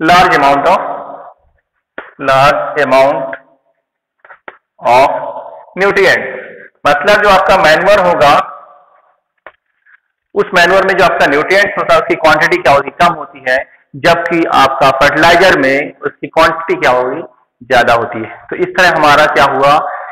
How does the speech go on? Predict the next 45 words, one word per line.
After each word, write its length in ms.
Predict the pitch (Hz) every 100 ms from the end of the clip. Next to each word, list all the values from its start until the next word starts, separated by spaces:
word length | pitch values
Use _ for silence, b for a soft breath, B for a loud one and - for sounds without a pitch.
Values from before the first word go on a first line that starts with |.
| -
कि 100 | 139
आपका 240 | 135 - 139
मैन्योर 340 | 139 147 160
और 200 | 160 147
फर्टिलाइजर 380 | 147 139 127 131
का 80 | 131
डिफरेंस 380 | 120 - 156 - _ _ -
कंप्लीट 360 | 139 135 127 120
हो 60 |
गया। 200 | 110 110
ठीक 480 | 107 - - 180 165
है, 180 | 165 131
मैं 140 | 127
उम्मीद 220 | 135 151 160
तो 140 | 170
समझ 260 | 175 131 131
में 100 | 135
आता, 460 | 131 139 139 - 131
आया 120 | 139 143
होगा। 220 | 143 147 - - _ _ _ _ _ -
फिर 120 | 190
मैं 160 | 202 190
नेक्स्ट 260 | 175 185
टॉपिक 240 | 190 180 185
की 80 | 185
बात 240 | 151 -
कर 60 | 143
रहा 80 |
हूँ, 140 | 135 175 - - _ _ _ -
इरिगेशन 540 | 196 185 170 165 156
की 60 | 135
बात 120 | 117
करता 280 | 113 113 120
हूँ 80 | 107
मैं। 100 | 104 -
ठीक 480 | - _ - 165
है, 60 | 170
इसके 180 | - 160
स्क्रीनशॉट 540 | 156 151 147 147 139
लेना 120 | 139
चाहते 320 | 139 139 127 135
ले 100 | 147
सकते 280 | 147 -
हैं 80 | 127
आप। 180 | 131 -